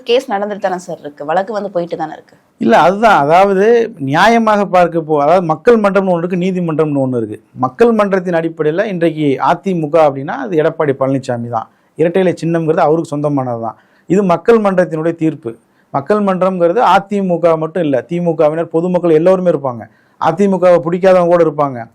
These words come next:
Speaker 2: இரட்டை இலைக்கு வாக்களிக்காதவங்க கூட இருப்பாங்க. அவங்க கூட என்ன சொல்லுவாங்கன்னா, கட்சிக்கு வந்து இவர் தான் இன்சார்ஜ், மித்தவர் எல்லாருமே ஸ்லீப்பர் செல் தான். அது வந்து டி டி வி தினகரனா இருந்தாலும் சரி, சசிகலாவா இருந்தாலும் சரி, ஓ பி எஸ் ஆ இருந்தாலும் சரி, எல்லாருமே ஸ்லீப்பர் செல்கள் தான். இவங்கெல்லாம் வந்து கட்சியினுடைய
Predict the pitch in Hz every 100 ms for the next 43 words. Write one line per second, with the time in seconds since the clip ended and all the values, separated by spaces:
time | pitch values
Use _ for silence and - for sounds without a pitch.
0 | _ _ _ 147 175 202 196 165 156 180
1 | 196 185 185 175 175 160 151 131 170 208
2 | 214 196 180 175 165 160 202 247 _ _
3 | _ - 135 - 240 233 208 190 226 208
4 | 180 175 190 185 165 160 180 139 127 110
5 | - - 147 156 156 156 185 226 226 226
6 | 208 214 196 - 143 127 117 _ _ _
7 | 131 147 156 180 170 180 185 185 151 156
8 | 160 156 151 143 143 127 135 131 127 -
9 | - 175 165 151 143 139 131 196 175 180
10 | 180 165 151 143 135 123 147 196 190 202
11 | 190 190 185 - 135 131 117 107 _ _
12 | _ - 165 175 202 208 190 233 226 196
13 | 175 170 - 233 226 208 190 180